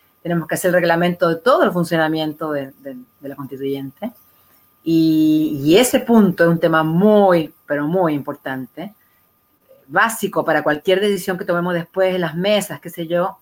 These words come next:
es obviamente los dos tercios. Entonces tenemos que, es una de las <laughs> primeras cosas que vamos a tener que cambiar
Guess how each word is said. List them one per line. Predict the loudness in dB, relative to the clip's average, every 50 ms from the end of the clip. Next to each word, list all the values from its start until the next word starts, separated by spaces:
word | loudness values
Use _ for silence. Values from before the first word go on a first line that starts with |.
| _ _
es | -14 -8 -6 -6 -6 -8 -10 -18 _ -20 -16 -10 -6
obviamente | -4 -2 0 0 0 -2 -4 -4 -4 -4 -4
los | -4 -4
dos | -4 -6 -6 -4
tercios. | -2 -2 -2 -2 -6
Entonces | -8 -8 -8 -8 -8 -8 -6
tenemos | -4 -4 -2 -2 -2 -4 -4
que, | -4 -2
es | 0
una | 2 4
de | 2 2
las | 2
<laughs> | 2
primeras | 0 0 2 0 -2 -2
cosas | 0 -2 0 0 2
que | 2
vamos | 4 4 4
a | 4
tener | 4 2 2
que | 0
cambiar | 0 -2 0 2 2 4 4 4 2 -2 -6 -10